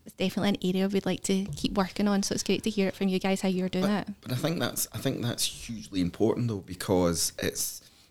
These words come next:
Speaker 2: the, the thing about co-design is that you always have to ask yourself the question: Are we doing this in the right way?
Speaker 1: Yeah.
Speaker 2: Are we involving people? How are we involving people?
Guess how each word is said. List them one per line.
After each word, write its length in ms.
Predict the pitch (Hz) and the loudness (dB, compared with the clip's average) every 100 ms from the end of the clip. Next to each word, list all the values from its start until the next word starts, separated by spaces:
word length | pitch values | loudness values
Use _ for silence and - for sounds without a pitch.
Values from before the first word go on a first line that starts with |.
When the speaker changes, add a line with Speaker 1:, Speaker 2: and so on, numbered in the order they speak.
| _ | _
Speaker 2:
the, 180 | 107 104 | 2 2
the 100 | 87 | 2
thing 220 | - 123 | 2 4
about 300 | 135 - - | 4 2 -2
co-design 800 | - - 101 92 82 90 107 104 - _ _ 95 | -4 4 4 4 2 2 2 0 -6 _ _ -2
is 300 | 82 - - - _ - | 0 -2 -6 -16 _ -4
that 160 | 104 | -2
you 180 | 107 107 - | 0 -4 4
always 340 | 107 117 117 | 6 8 6
have 220 | 101 95 - | 2 -2 -2
to 220 | - - | -2 -2
ask 280 | 87 95 - | 0 0 0
yourself 380 | 82 - 78 | 0 0 -2
the 80 | - | -2
question: 520 | 87 85 85 - 90 - - _ - | -4 -2 2 2 0 -4 -16 _ 0
Are 100 | 107 | 4
we 80 | 117 | 6
doing 200 | 104 92 | 6 4
this 180 | 85 | 2
in 80 | 82 | 0
the 100 | 85 | -2
right 180 | 78 80 | -2 -4
way? 140 | 80 | 0
Speaker 1:
Yeah. 320 | 85 202 95 98 | 2 2 2 4
Speaker 2:
Are 160 | 101 | 6
we 140 | 107 117 | 8 6
involving 500 | 107 87 78 82 78 | 6 4 -2 -2 -8
people? 380 | - - 90 - | -12 -18 -18 -12
How 220 | - - | -2 6
are 80 | 104 | 8
we 140 | 107 117 | 8 6
involving 500 | 98 87 82 82 80 | 4 2 0 -2 -4
people? 440 | - 85 92 92 | -6 -4 -4 -6